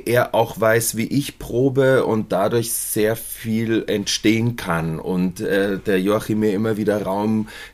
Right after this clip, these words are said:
gibt zum Improvisieren und was auszutesten und,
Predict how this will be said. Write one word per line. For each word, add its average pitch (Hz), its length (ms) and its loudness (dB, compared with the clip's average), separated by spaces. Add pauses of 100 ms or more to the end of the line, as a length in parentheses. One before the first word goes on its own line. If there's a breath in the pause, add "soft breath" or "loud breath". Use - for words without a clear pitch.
gibt 107 300 0
zum 107 220 2
Improvisieren 104 1000 2
und 101 160 0
was 117 160 2
auszutesten 98 1300 0
und, 101 320 -2